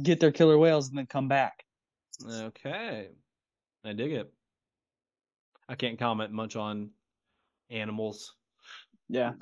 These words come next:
Speaker 1: I mean,
Speaker 2: The animal
Speaker 1: yeah,
Speaker 2: game.
Speaker 1: as a, as a biologist, I kinda,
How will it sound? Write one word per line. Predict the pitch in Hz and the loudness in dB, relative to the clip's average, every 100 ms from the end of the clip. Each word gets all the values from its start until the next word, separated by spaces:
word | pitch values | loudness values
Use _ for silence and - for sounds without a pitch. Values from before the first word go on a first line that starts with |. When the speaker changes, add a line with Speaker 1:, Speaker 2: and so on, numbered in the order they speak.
| - | 6
Speaker 1:
I | 220 | 10
mean, | 240 208 | 12 12
Speaker 2:
The | 139 113 | 10 6
animal | 110 | 8
Speaker 1:
yeah, | 165 | 10
Speaker 2:
game. | 147 | 10
Speaker 1:
as | 160 | 10
a, | 180 185 | 8 10
as | 196 180 | 8 10
a | |
biologist, | 180 175 175 165 156 | 10 10 10 8 6
I | 156 | 6
kinda, | 147 151 135 | 8 6 6